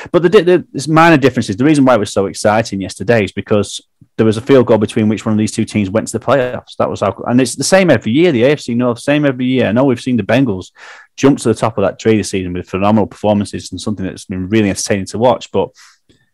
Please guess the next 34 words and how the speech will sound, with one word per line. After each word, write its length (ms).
every 320
year, 180
you're 100
looking 260
at 160
minor 280
differences 420
between 260
the 60
Steelers 300
and 80
the 40
Ravens 340
to 120
determine 440
if 220
one 180
of 120
them 180
goes 340
and 80
one 120
of 60
them 260
doesn't. 360
You 80
know, 220
and, 340
uh, 260
to 280
the 80
Ravens' 360
point, 280
obviously, 440